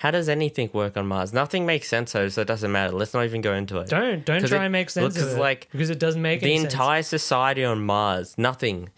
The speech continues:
Speaker 1: The, the mining towns to the, the people who open
Speaker 2: What
Speaker 1: up
Speaker 2: were
Speaker 1: the
Speaker 2: they
Speaker 1: ghosts,
Speaker 2: mining?
Speaker 1: to even to the people who open up the ghosts, to even our main town thing where she's getting court trialed, none of it makes any
Speaker 2: Anyway,
Speaker 1: sense.
Speaker 2: in the prison,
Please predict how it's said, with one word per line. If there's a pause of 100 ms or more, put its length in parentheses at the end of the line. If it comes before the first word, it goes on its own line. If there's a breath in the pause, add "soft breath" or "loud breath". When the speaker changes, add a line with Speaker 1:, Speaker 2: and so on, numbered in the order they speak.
(340 soft breath)
Speaker 1:
The,
the
mining
towns
to
the, (260)
the
people
who
open
Speaker 2:
What
Speaker 1:
up
Speaker 2:
were
Speaker 1:
the
Speaker 2:
they
Speaker 1:
ghosts,
Speaker 2:
mining?
Speaker 1:
to
even
to
the
people
who
open
up
the
ghosts, (240 loud breath)
to
even
our
main
town (120)
thing (300)
where
she's
getting
court
trialed, (280 loud breath)
none
of
it
makes
any
Speaker 2:
Anyway,
Speaker 1:
sense.
Speaker 2:
in
the
prison,